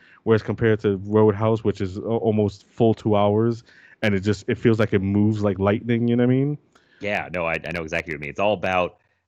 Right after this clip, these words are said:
Speaker 2: I think, what's happening in the movie, how they pace the movie. It's just so funny how it's like, you can see a shorter runtime. You're like, "That, like, lasted for four hours." <laughs> But,
Speaker 1: Oh, yeah.
Speaker 2: um, and I was thinking about this. We were talking about the, like, how things feel, they move along. I do, I think Irma Vep, I mean, it's only an hour and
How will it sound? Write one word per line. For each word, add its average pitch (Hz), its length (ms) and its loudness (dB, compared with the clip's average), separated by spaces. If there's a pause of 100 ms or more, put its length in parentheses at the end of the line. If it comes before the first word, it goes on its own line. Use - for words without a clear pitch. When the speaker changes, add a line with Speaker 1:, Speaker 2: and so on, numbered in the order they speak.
Speaker 2:
I - 20 -14
think, 90 220 -10
what's 80 160 -12
happening 107 300 -4
in 101 40 -6
the 95 80 -8
movie, 92 360 -6
how 80 100 -8
they 69 100 -12
pace 101 300 -4
the 92 80 -8
movie. 82 500 -4
It's 85 100 -2
just 101 140 -8
so 90 100 0
funny 90 260 -4
how 85 180 0
it's 80 160 -12
like, 78 160 -10 (240)
you 98 120 -8
can - 40 -10
see 104 140 -4
a 90 40 0
shorter 90 240 0
runtime. 82 440 -4
You're 73 80 -10
like, 71 100 -10
"That, 131 160 -6
like, 76 160 -8
lasted 76 400 -6
for 76 160 -14 (180)
four 104 220 2
hours." 98 420 -2
<laughs> - 40 -8
But, 185 480 -2 (140)
Speaker 1:
Oh, 135 120 6
yeah. 127 180 6
Speaker 2:
um, 113 260 0 (220)
and 135 160 -2
I 143 80 2
was 143 160 -2
thinking 202 180 -6
about 113 140 -6
this. 131 180 -8
We 117 60 -10
were 104 60 -8
talking 98 160 -12
about 82 160 -16
the, 82 180 -16
like, 92 140 -8
how 104 140 -2
things 95 220 -8
feel, 104 140 -8
they 87 100 -6
move 90 200 -8
along. 85 400 -4
I 104 100 -2
do, 135 180 -6
I 127 100 -4
think - 200 -10
Irma 127 240 -4
Vep, 104 400 -4
I - 20 -8
mean, 120 80 -4
it's 117 80 -6
only 151 220 -2
an 85 80 -8
hour 90 320 -6
and 73 140 -14